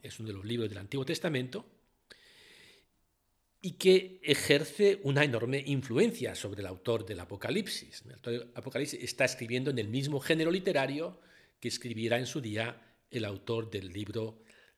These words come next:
de Daniel. Por eso es fácil entender la conexión. Este monstruo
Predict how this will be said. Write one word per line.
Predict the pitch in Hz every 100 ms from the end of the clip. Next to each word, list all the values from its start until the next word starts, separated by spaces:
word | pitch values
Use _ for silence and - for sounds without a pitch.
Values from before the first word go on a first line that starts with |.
| -
de | 120
Daniel. | 104 98 107 98
Por | 117
eso | 131 131 147 147 - - _ -
es | 120 -
fácil | 127 110 135 135 143 - -
entender | 127 120 117 113 127
la | 117
conexión. | 95 98 - - 151 110 - - _ - _ -
Este | 139 - 139 -
monstruo | 143 190 214 - 143 175 -